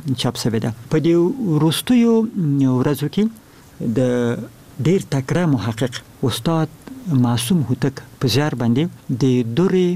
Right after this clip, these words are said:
مکنون په نامه یو سیرت چې البته د حجم له مخې کوچنی دی،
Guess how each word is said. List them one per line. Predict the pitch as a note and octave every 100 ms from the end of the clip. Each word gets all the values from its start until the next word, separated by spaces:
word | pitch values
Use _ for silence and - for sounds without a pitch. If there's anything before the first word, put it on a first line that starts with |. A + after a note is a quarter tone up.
| D3+ B2
مکنون | - D3 F3+ D3
په | A#2+
نامه | A2+ A#2 A#2 A2+ A#2+ B2
یو | B2 A2
سیرت | - D#3 F3+ -
چې | - - - B2+
البته | B2 C#3+ D3 B2
د | A2
حجم | D3+ C#3+ C3 B2
له | B2+ C#3
مخې | C#3 C3+
کوچنی | B2 C3 D#3 F#3
دی، | F#3+